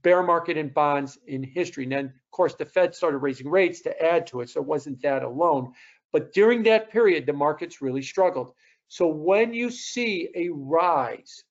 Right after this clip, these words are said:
of money to that extent, then you could say, or the T G A go up that much, it's pulling money out, it's draining money out of the financial system. How much is the T G A gotta go up? Well, they argue that they need to get around six hundred billion or so.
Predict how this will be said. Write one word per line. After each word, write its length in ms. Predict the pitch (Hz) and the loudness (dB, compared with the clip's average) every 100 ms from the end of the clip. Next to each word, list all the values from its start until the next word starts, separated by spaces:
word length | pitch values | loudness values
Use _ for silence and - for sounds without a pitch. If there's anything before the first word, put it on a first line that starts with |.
| _ _ - | _ _ -2
of 220 | 156 135 | 0 0
money 560 | 156 180 175 143 131 - - - | -2 0 0 -2 -8 -14 -16 -10
to 120 | 151 127 | -10 0
that 220 | 160 160 | 2 2
extent, 640 | 170 - - 202 160 127 - _ _ _ _ - | 0 -6 0 0 0 -4 -14 _ _ _ _ -2
then 320 | 160 180 175 | 0 2 -2
you 200 | 170 175 | -6 -10
could 200 | 175 165 | -10 -16
say, 540 | - 208 196 180 180 - _ _ - | -2 4 4 4 0 -12 _ _ -2
or 180 | 156 143 | 0 0
the 140 | 139 | -2
T 200 | - 220 | -6 -8
G 180 | 170 202 | 0 2
A 140 | 208 | 2
go 200 | 202 170 | 4 4
up 160 | 151 147 | 4 2
that 160 | 156 151 | -2 0
much, 240 | 202 196 - | -2 -4 -4
it's 200 | 175 - - - | -4 -4 -14 -2
pulling 260 | 226 226 | -2 0
money 260 | 196 185 175 | -2 0 0
out, 200 | 147 - | 0 -4
it's 180 | 131 135 | -14 -16
draining 640 | 127 151 175 196 202 196 | -12 -2 0 2 0 -2
money 300 | 185 175 160 | -2 -2 -4
out 180 | 156 156 | -2 -2
of 100 | 135 | -4
the 80 | 139 | -8
financial 460 | 151 147 143 143 | -4 -2 -2 -6
system. 540 | 131 - 170 170 - _ _ _ _ - | -12 -2 -2 -2 -16 _ _ _ _ -2
How 140 | 190 | 0
much 240 | 196 220 214 | 2 0 -2
is 100 | 214 | -10
the 80 | |
T 200 | 214 214 | -10 -10
G 160 | 196 208 | -4 2
A 80 | 202 | 2
gotta 220 | 196 196 | 2 2
go 240 | 196 190 196 | 4 4 4
up? 220 | 220 - _ _ _ - | 2 -4 _ _ _ -4
Well, 180 | 160 170 | 2 4
they 220 | 175 208 | 4 6
argue 380 | 214 208 196 208 | 6 4 0 -4
that 160 | 185 185 | -4 -2
they 120 | 180 | -4
need 240 | 180 180 | -4 -10
to 60 | 170 | -8
get 180 | 165 180 | -4 -2
around 380 | 170 165 165 147 | 0 0 -2 -4
six 420 | - - 185 - | -14 -8 -8 -8
hundred 560 | 143 165 160 165 135 | -10 -10 -8 -10 -8
billion 520 | 160 160 160 165 165 160 | 0 0 0 -4 -6 -6
or 180 | 147 | -6
so. 600 | 143 - 165 160 156 156 | -8 -2 2 4 4 0